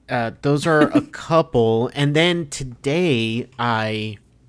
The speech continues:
Speaker 1: also worked on my other resolution, which is the A F I one hundred.
Speaker 2: Mm.
Speaker 1: I finally knocked out, uh, Sunset Boulevard.
Speaker 2: Shut the fuck up.
Speaker 1: I
Speaker 2: You've never
Speaker 1: fin-
Speaker 2: seen Sunset Boulevard before?
Speaker 1: That is correct. I had never seen it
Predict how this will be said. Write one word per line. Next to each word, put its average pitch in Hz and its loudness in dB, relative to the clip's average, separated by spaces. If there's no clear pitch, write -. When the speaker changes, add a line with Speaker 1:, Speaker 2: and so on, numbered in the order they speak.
Speaker 1:
also 175 4
worked 123 -2
on 120 -4
my 117 -4
other 120 -2
resolution, 135 -2
which 127 -4
is 110 -6
the 69 -8
A 117 0
F 117 -6
I 117 0
one 107 -6
hundred. 143 -2
Speaker 2:
Mm. 202 0
Speaker 1:
I 113 2
finally 147 0
knocked 135 -2
out, 123 0
uh, 101 -4
Sunset 127 -4
Boulevard. 139 -2
Speaker 2:
Shut 247 -4
the 190 0
fuck - -8
up. 254 -4
Speaker 1:
I 185 0
Speaker 2:
You've 180 2
never 185 2
Speaker 1:
fin- 247 2
Speaker 2:
seen 262 2
Sunset 247 2
Boulevard 247 -2
before? 349 -2
Speaker 1:
That 95 -2
is 104 -4
correct. 104 -2
I 92 -4
had 87 -6
never 90 -10
seen 101 -8
it 92 -10